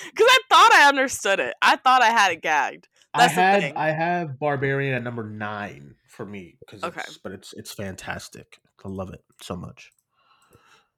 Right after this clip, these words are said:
Speaker 2: And they gotta release that Blu-ray. I don't think they're releasing a Blu-ray for it. It's something. It's kinda ridiculous, quite frank.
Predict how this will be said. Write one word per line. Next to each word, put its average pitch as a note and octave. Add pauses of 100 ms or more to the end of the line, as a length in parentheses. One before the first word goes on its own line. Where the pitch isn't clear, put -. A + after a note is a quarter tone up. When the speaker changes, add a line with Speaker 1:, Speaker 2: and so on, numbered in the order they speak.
(280)
Speaker 2:
And A2+
they C#3
gotta A3+
release F#3
that B2
Blu-ray. B2+
I G#2
don't F3+
think F#3+
they're F3+
releasing D3+
a C#3
Blu-ray D3+
for F#2
it. -
It's F2+
something. C#3+
It's -
kinda D#3
ridiculous, C#3+
quite -
frank. A2+